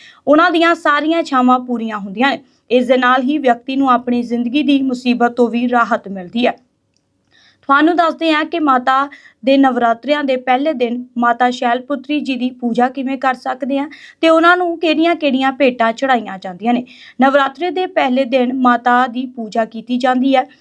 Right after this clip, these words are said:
ਮਾਤਾ ਸ਼ੈਲ ਪੁੱਤਰੀ ਜੀ ਦਾ ਰੂਪ ਬਹੁਤ ਹੀ ਸ਼ਾਂਤ, ਸਰਲ, ਸੁਚੱਜੇ ਸੁਭਾਅ ਵਾਲੇ ਅਤੇ ਦਿਆਲਤਾ ਨਾਲ ਭਰਪੂਰ ਹੈ। ਮਾਂ ਦਾ ਰੂਪ ਬ੍ਰਹਮ ਅਤੇ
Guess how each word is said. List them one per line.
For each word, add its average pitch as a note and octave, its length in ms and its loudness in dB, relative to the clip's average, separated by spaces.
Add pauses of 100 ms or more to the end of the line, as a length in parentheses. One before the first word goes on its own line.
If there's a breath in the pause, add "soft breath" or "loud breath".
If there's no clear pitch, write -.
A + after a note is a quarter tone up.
(280 soft breath)
ਮਾਤਾ B3+ 320 2
ਸ਼ੈਲ C#4+ 260 0
ਪੁੱਤਰੀ C4 400 -4
ਜੀ B3 140 -6
ਦਾ B3 180 0
ਰੂਪ A3+ 280 -6
ਬਹੁਤ A#3+ 320 -2
ਹੀ C4+ 80 -2
ਸ਼ਾਂਤ, B3 540 -2
ਸਰਲ, B3+ 460 -2 (260 soft breath)
ਸੁਚੱਜੇ C#4+ 500 0
ਸੁਭਾਅ C#4+ 340 0
ਵਾਲੇ A3+ 300 0 (120)
ਅਤੇ B3+ 220 -2
ਦਿਆਲਤਾ B3 540 -2
ਨਾਲ A#3 260 -2
ਭਰਪੂਰ B3 460 -6
ਹੈ। - 60 -20 (440)
ਮਾਂ B3 220 4
ਦਾ B3+ 140 4
ਰੂਪ B3 280 -2 (540 soft breath)
ਬ੍ਰਹਮ C#4+ 420 0
ਅਤੇ C4+ 260 2